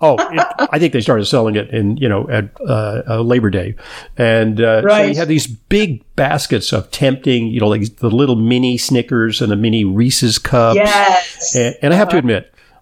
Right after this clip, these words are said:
Speaker 1: um, uh, I, I have one of these little tiny Reese's cups, and it is devilishly good. Devilishly
Speaker 2: Yeah.
Speaker 1: good. It had peanut butter and chocolate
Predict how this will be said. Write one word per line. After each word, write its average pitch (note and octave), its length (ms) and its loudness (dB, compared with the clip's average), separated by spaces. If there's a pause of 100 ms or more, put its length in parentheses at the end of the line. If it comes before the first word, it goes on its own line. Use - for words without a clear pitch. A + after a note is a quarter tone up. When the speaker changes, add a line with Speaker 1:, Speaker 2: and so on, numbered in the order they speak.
(100)
Speaker 1:
um, A#2 560 2 (240)
uh, A#2 200 0
I, A#2+ 300 -2
I C3 60 -2
have C#3+ 180 2
one B2 140 2
of - 20 2
these G#2 80 -2
little G#2 160 0
tiny G2+ 300 0
Reese's G2 340 -2
cups, G2+ 340 -2
and A#2+ 280 0 (580)
it G3 200 0
is A2+ 260 2
devilishly B2+ 840 0
good. F#2+ 420 -4 (360)
Devilishly D3 600 -2
Speaker 2:
Yeah. C#3 180 2
Speaker 1:
good. G#2+ 340 -12
It B2 140 -2
had B2+ 260 0
peanut E3 360 0
butter C3+ 600 2 (360)
and A2 200 0
chocolate C3+ 280 2